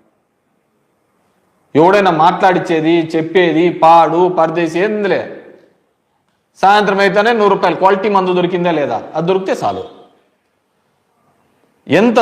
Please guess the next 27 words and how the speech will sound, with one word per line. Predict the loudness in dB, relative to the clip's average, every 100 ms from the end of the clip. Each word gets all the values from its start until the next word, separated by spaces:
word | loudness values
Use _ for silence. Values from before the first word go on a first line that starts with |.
| 2
దరిద్రానికంటే | 2 2 2 2 0 0 0
అంత | 0 0
దరిద్రానికి. | 0 -2 -4 -4 0
ఇదే | 2 4
అమరావతి | 4 2 2 -2
మీద, | -2 -4 -6 -14 -20 _ -8
ఇంకో | -2 2
దాని | 2 2 2
మీద | 2 4
చేస్తే | 2 0 0 -2 -8 -14 -4 2
ఓ | 4 4
గింజుకొని | 0 -2 0 0 2
హైకోర్టులకు, | 0 0 0 0 -2 -2
సుప్రీంకోర్టులకు, | -2 0 2 2 0 -2
అన్ని | 0
చోట్లకు | 0 0 0
తిరగవా? | 2 2 2 0 -4 -12 -20 -20 _ _ _ _ _ _ _ _ _ -12
దీనివల్లనే | -2 2 2 2 2
కదా | 4 2 4
ప్రాంతీయ | 0 2 2 2
అసమానతలు | 2 0 2 0 -2
వచ్చేది. | -2 -2 -2 -4 -8 -16 -20 -20 _ _ _ _ _ _
కేసీఆర్ | 2 2 4 4
అప్పుడు | 4 2
ఈ | 0 0
విధంగానే | 0 0 0 0
కదా | 0